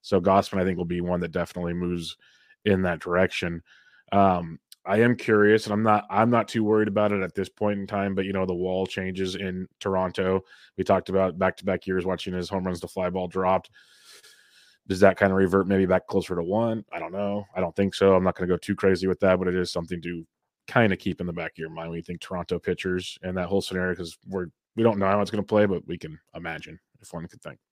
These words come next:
Um, next up on the list here at, uh, S P seventeen, but I will say in recent weeks, he's not the S P seventeen. Some of the guys we're gonna talk about soon have passed him on this list,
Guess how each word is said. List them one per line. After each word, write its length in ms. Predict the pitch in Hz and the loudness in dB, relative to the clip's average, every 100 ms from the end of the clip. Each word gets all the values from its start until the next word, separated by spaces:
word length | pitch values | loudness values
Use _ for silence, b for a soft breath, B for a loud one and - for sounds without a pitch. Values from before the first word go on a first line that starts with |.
| B B B B B B | B B B B B B
Um, 400 | 107 107 104 104 - | 4 6 6 4 2
next 320 | 117 135 - | 4 4 6
up 180 | 113 - | 6 6
on 260 | 104 104 101 | 4 4 6
the 80 | |
list 240 | 98 95 - | 4 4 2
here 160 | 107 | 2
at, 180 | 110 87 - - _ - | 2 0 -10 -20 _ -2
uh, 280 | 95 90 80 | -2 -2 -4
S 160 | 95 | -4
P 160 | - 101 | -2 -4
seventeen, 880 | - - 113 101 90 - 127 113 95 | 0 4 6 4 -4 -4 -2 0 0
but 80 | |
I 40 | 92 | 2
will 180 | 104 110 | 2 0
say 240 | - 104 | -2 -4
in 100 | 98 | -2
recent 320 | 104 104 104 | -4 -4 -2
weeks, 240 | 101 92 - b b b b | -2 -2 -10 b b b b
he's 160 | 139 127 | -4 0
not 200 | 113 98 | 2 2
the 100 | 98 | -2
S 120 | 92 | -4
P 120 | - | -8
seventeen. 520 | 90 101 95 92 95 90 | -4 -2 -2 -2 -2 -2
Some 160 | 110 | 0
of 40 | 107 | 2
the 60 | |
guys 140 | 104 98 | 2 2
we're 60 | |
gonna 100 | 98 | 2
talk 180 | 104 92 | 2 2
about 180 | 95 87 | 0 -2
soon 220 | 107 95 | -2 -2
have 140 | 90 - _ | -4 -8 _
passed 320 | 131 98 - | -4 -4 -6
him 220 | 82 78 - _ | -14 -16 -20 _
on 160 | 98 90 | -10 -8
this 220 | 90 95 | -8 -2
list, 280 | 95 95 | -2 -2